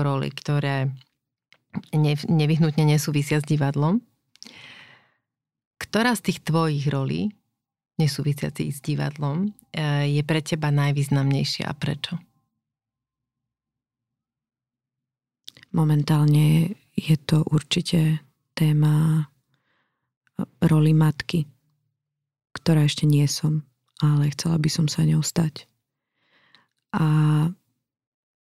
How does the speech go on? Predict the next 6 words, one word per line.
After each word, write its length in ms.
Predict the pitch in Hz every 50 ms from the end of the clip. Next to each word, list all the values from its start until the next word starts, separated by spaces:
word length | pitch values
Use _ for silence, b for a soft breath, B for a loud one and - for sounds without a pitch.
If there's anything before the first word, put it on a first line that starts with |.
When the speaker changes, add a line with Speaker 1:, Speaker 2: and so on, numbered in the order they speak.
| _ -
Speaker 2:
je 200 | 165 160 156 160 -
to 100 | - 156 - _
téma, 400 | - 160 160 156 156 156 151 151
ktorá 1040 | 151 - - - - _ _ - 156 156 156 151 151 156 151 151 151 156 160 160 160 175 196 _ - -
otvorila 560 | 165 143 - 160 160 156 151 151 147 147 147
v-, 120 | 147 -